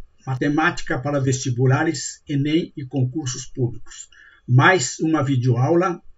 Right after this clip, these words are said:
continuando com a resolução das questões de matemática e suas tecnologias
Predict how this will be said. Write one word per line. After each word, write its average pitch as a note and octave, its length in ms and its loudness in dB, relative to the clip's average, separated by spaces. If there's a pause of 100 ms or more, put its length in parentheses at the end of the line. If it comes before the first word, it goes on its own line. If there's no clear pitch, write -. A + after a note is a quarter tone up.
(600)
continuando D#3 920 6
com C#3+ 160 0
a C3+ 60 2
resolução D3+ 920 2 (500)
das C#3 280 -4
questões C#3+ 500 0
de C3 80 0
matemática C3+ 640 2
e C3 60 -2
suas C3 340 0
tecnologias C3+ 920 0